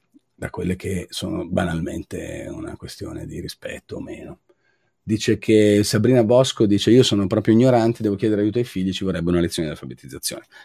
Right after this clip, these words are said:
Allora, non sono sicuro, Sabrina, che questo podcast sia,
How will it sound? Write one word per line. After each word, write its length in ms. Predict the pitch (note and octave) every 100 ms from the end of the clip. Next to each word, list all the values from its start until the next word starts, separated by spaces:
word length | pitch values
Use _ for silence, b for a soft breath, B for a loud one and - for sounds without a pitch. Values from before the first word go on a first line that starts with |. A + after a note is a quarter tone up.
| b
Allora, 200 | G#2+ F#2+
non 200 | G#2+ A#2
sono 240 | - C#3
sicuro, 680 | B2+ A2+ - C3 B2+ B2+ A2+
Sabrina, 400 | - G#2+ G2+ A#2
che 160 | G#2 F#2
questo 480 | - B2 - - G#2
podcast 540 | - F#2 - F2+ - _ b b b b
sia, 540 | - - G#2 F#2+ F2